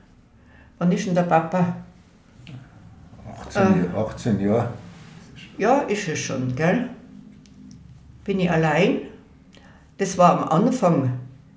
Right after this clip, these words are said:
Speaker 1: entsetzlich. Da war, da war ich ja null, wie mein Mann nimmer war, aber ein Doppel-Null.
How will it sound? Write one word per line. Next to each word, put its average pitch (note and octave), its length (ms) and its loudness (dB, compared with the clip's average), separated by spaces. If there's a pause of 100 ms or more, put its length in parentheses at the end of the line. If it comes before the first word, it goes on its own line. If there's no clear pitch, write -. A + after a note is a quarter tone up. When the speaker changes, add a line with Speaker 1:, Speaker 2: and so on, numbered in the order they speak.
(160)
Speaker 1:
entsetzlich. E3+ 960 -2 (1000)
Da F3 180 -2
war, E3+ 240 4 (180)
da F3 160 2
war E3 180 4
ich E3 100 2
ja C#3+ 100 2
null, G#3+ 640 4 (1200)
wie F#3+ 140 2
mein D#3+ 260 4
Mann D3 260 0
nimmer C#3 360 -2
war, B2+ 340 -2
aber D3 320 2
ein E3+ 140 0
Doppel-Null. D3 1000 4